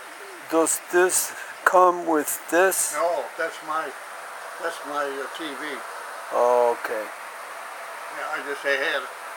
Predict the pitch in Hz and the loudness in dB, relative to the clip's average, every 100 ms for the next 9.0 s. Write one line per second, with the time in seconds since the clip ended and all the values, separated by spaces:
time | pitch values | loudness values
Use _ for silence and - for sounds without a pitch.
0 | - - - - 160 147 147 147 131 120 | -12 -12 -12 -6 -2 0 2 0 0 -6
1 | - 160 143 151 160 139 - 123 120 135 | -6 -6 -6 -6 -6 -6 -8 -6 -2 -2
2 | 151 147 139 139 139 143 131 - 185 160 | -2 -2 0 0 -2 -6 -8 -8 0 2
3 | 147 - 131 123 - - - - - - | 2 -2 -8 -8 -10 -12 -12 -12 -12 -12
4 | - - - - - 165 160 160 147 139 | -12 -12 -12 -12 -6 -6 -6 -6 -2 -2
5 | 165 143 - 127 - 135 127 127 - - | -2 -4 -4 -6 -8 -10 -10 -10 -12 -12
6 | - - - - - - - - 202 165 | -12 -12 -14 -16 -16 -14 -14 -10 -6 -6
7 | - 175 202 170 156 - 143 - - - | -6 -2 -2 -2 -6 -10 -12 -12 -16 -14
8 | 233 226 214 196 185 180 165 147 - - | -10 -10 -10 -10 -8 -8 -6 -8 -12 -14